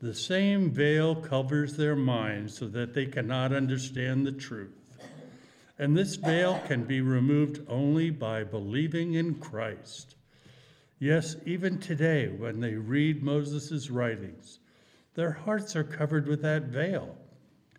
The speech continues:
and they do not understand. But whenever someone turns to the Lord, the veil is taken away. For the Lord is a spirit, and wherever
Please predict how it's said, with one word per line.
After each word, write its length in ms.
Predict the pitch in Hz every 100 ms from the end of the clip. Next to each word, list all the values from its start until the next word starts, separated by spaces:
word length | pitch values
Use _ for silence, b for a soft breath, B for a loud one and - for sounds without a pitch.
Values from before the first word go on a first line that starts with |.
| _
and 120 | 143 156
they 120 | 175
do 240 | 151 202
not 260 | 214 202 160
understand. 1000 | 143 170 196 - 233 247 233 147 - - - B B B B B B B B B B _
But 180 | 127 -
whenever 420 | 117 139 156 165
someone 480 | 160 175 165 160 160
turns 460 | 165 165 165 147
to 80 | 175
the 160 | 156 160
Lord, 560 | 160 170 147 123 117 - - - - 104
the 100 | 107
veil 520 | 98 135 135 123 120
is 180 | 101 -
taken 400 | 117 113 - 107
away. 360 | 98 101 95 - - - - B B B B B B
For 160 | 156
the 140 | 143 151
Lord 400 | 151 185 202 202
is 200 | 196 156
a 100 | 180
spirit, 600 | - - 233 208 143 143
and 220 | 123 131
wherever 720 | 139 147 156 185 196 196 196